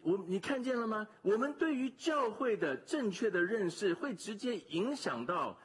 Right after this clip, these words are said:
不但是我们固定的聚会，影响到我们这个做神的儿女，做一个基督徒，应该在生命上面、生活上面所有的一个呈现。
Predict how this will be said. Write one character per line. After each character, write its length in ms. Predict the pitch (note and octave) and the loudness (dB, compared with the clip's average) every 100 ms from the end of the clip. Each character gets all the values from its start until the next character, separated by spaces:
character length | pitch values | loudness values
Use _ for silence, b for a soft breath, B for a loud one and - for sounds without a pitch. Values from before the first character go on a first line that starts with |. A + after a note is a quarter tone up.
| B | B
不 100 | - | -4
但 160 | C#4+ C#4+ | 0 0
是 140 | C4+ | 2
我 140 | G#3+ D3 | 2 2
们 120 | F#3+ | 0
固 220 | - D4+ | 0 0
定 180 | A#3 A3+ | 2 2
的 100 | F3 | 2
聚 180 | - G#3 | 0 0
会， 160 | G3+ F3+ | 0 0
影 240 | F3 C#4+ | -2 -2
响 160 | D#4+ A#3 | -2 0
到 80 | |
我 180 | A#3 C#3+ | 0 0
们 140 | C3 G#3 | 0 -2
这 160 | C4 | 0
个 100 | G3+ | -2
做 240 | - B3 G3 | -2 -2 -2
神 400 | - - D#3 A#3 | -4 -2 0 0
的 200 | B3+ - | -2 -2
儿 240 | C#3 D#3+ C4+ | 2 2 2
女， 340 | A#3 C3 A#2+ | 0 0 -2
做 180 | - A3 | 0 0
一 60 | |
个 80 | F3 | 2
基 240 | E3+ - A3+ | -2 -4 -6
督 160 | A#3+ | -6
徒， 180 | - F#3 | 0 0
应 140 | G3+ | 0
该 100 | A#3+ | -2
在 160 | A3 A3 | 0 0
生 360 | F#3 - C#4 C#4 | -2 -2 -2 -2
命 200 | C4 G3+ | -2 0
上 220 | A3 G#3 | 0 0
面、 160 | F#3+ | 0
生 220 | F3+ G3 F#3 | 0 0 0
活 100 | E3+ | 0
上 180 | F3+ | -2
面 140 | F3+ D3+ | -2 -4
所 160 | C#3+ | -2
有 80 | D3 | 0
的 60 | B2+ | 0
一 40 | |
个 120 | C#3+ | -2
呈 260 | - - G#2 | -6 -10 -12
现。 260 | - G3 | -10 -12